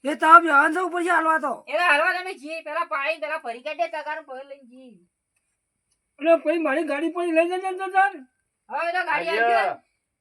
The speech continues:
Speaker 4: આટલો બધો સપોર્ટ કોણ આલે યાર?
Speaker 1: કોઈ ના આલે યાર. આ તો તારે સરપંચ આલે.
Speaker 2: ગાડીમાં લઈને જઈએ ને હારું કે?
Speaker 4: તાણે.
Speaker 3: તાણે.
Speaker 2: ફટાફટ ફરી વળીએ.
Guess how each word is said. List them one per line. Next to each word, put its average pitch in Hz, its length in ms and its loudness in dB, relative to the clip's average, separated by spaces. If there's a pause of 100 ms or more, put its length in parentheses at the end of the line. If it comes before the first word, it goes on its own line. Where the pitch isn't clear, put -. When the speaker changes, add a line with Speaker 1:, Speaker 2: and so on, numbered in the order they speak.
(140)
Speaker 4:
આટલો 208 300 -8
બધો 277 240 -2
સપોર્ટ 269 380 -2
કોણ 302 120 -12
આલે 277 340 0
યાર? 254 340 -4
Speaker 1:
કોઈ 254 280 -8
ના 302 200 -6
આલે 320 340 -2
યાર. 311 340 -4 (760)
આ 240 140 -8
તો 285 220 -12
તારે 254 300 -6
સરપંચ 302 360 -6
આલે. 330 300 -6
Speaker 2:
ગાડીમાં 269 500 -6
લઈને 339 200 -12
જઈએ 339 160 -12
ને 339 60 -8
હારું 311 320 -6
કે? 359 320 -4
Speaker 4:
તાણે. 208 480 -6
Speaker 3:
તાણે. 311 340 -8 (380)
Speaker 2:
ફટાફટ 285 420 -6
ફરી 311 220 -10
વળીએ. 269 400 -12